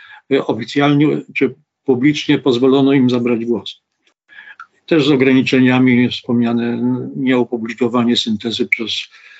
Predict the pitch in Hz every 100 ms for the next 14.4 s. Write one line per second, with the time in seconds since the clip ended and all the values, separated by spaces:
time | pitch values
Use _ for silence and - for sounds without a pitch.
0 | - _ 127 113 - 117 - 113 113 110
1 | 98 107 - - - _ _ _ _ _
2 | - - - 143 156 156 156 156 135 135
3 | 135 139 151 208 _ _ _ _ _ _
4 | _ _ _ _ _ _ _ - - 202
5 | - 185 156 - 185 143 117 104 139 170
6 | 147 151 151 - - - - - - 147
7 | - - 160 - 160 170 160 151 139 156
8 | 151 - - 143 143 135 151 156 151 151
9 | 151 156 151 151 143 143 127 - 156 147
10 | 143 143 123 127 120 120 120 120 127 127
11 | 123 131 120 110 113 120 107 104 95 -
12 | - 143 131 - - 151 131 131 127 -
13 | - - - _ - 127 127 120 - 170
14 | - - 123 -